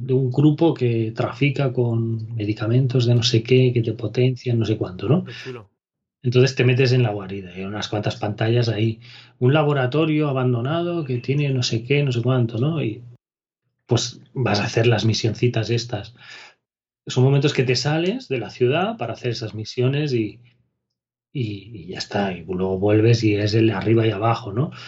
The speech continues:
Speaker 1: Pero sí que te-, eso, tiene varios personajes desperdigados con sus historietas y tal, con sus misiones propias, están bastante bien llevadas, no, no te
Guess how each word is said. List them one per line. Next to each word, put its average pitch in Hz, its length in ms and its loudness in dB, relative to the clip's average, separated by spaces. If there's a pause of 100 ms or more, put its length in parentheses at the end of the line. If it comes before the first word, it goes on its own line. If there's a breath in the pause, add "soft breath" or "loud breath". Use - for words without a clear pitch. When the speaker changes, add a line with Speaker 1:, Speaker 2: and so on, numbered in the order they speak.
(160 loud breath)
Speaker 1:
Pero 123 140 2
sí - 120 -2
que 131 120 2
te-, 135 280 0
eso, 120 240 -2
tiene 117 220 -4
varios 123 280 -4
personajes 120 540 -2
desperdigados 127 920 0
con 120 160 -6
sus 113 180 -12
historietas 147 920 -2 (580 loud breath)
y 127 140 -4
tal, 156 460 2
con 120 140 -2
sus 110 200 -6
misiones 120 360 -2
propias, 143 560 0 (280 loud breath)
están 127 280 -2
bastante 123 300 0
bien 113 180 0
llevadas, 135 440 -2
no, 92 500 -6
no 123 400 0
te 104 640 -8